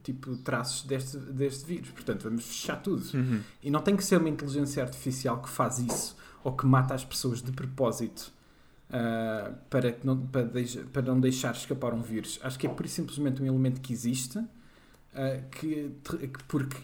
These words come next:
Speaker 1: é techie. E estamos no período em dois mil e dois que é tipo, tem que ser tudo bué da techie. Estás a ver? Nós temos de ter, eh, inf-, a tecnologia que tipo, tu nunca viste, estás a ver? Ah, que é, que é tipo a sala do, é a sala dos lasers, que é tipo, para, serve para quê?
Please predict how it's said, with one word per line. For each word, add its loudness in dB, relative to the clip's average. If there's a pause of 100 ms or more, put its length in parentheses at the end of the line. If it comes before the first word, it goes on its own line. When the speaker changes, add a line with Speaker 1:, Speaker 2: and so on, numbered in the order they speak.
Speaker 1:
é 0
techie. -2 (460)
E -6
estamos 4
no 0
período 2
em 4
dois 2
mil 4
e 6
dois -2
que -4
é -2
tipo, -4
tem 2
que 0
ser 0
tudo -2
bué 2
da 0
techie. -4 (320)
Estás -6
a 0
ver? -2
Nós 0
temos 0
de -10
ter, 0
eh, -6
inf-, -2
a -6
tecnologia -2 (360)
que -14
tipo, -6
tu -2
nunca 4
viste, 2
estás -4
a -4
ver? -4 (840)
Ah, 2
que -2
é, 2
que 0
é -2
tipo 0
a 6
sala 6
do, -2
é 0
a 0
sala 4
dos -2
lasers, 2
que 0
é 4
tipo, 0
para, 0
serve 2
para 6
quê? 2